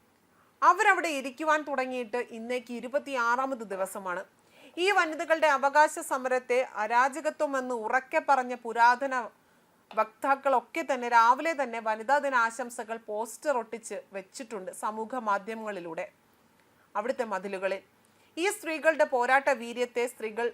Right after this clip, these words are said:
സ്ത്രീവിരുദ്ധ ഉമ്മ എറിഞ്ഞു മലിനമാക്കിയ തൊഴിലാളി നേതാക്കളൊക്കെ പാർട്ടി ആപ്പീസിൽ വരാന്തകളിൽ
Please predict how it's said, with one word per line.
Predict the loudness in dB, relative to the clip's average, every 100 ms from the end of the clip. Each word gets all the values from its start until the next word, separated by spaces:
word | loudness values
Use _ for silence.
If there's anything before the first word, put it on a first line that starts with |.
| -8
സ്ത്രീവിരുദ്ധ | -20 -10 -8 -6 -6 2
ഉമ്മ | 2 2 -2 -4 -2
എറിഞ്ഞു | -4 -4 -4 -6 -8 _ _ _ 0
മലിനമാക്കിയ | 2 2 2 4 4 4 0 0 0
തൊഴിലാളി | -4 4 6 6
നേതാക്കളൊക്കെ | 4 -4 0 -2 0 -4 -4 -8
പാർട്ടി | 2 2 2 0
ആപ്പീസിൽ | 4 4 4 -6 -10 -8
വരാന്തകളിൽ | -2 0 2 0 -2 -4 -6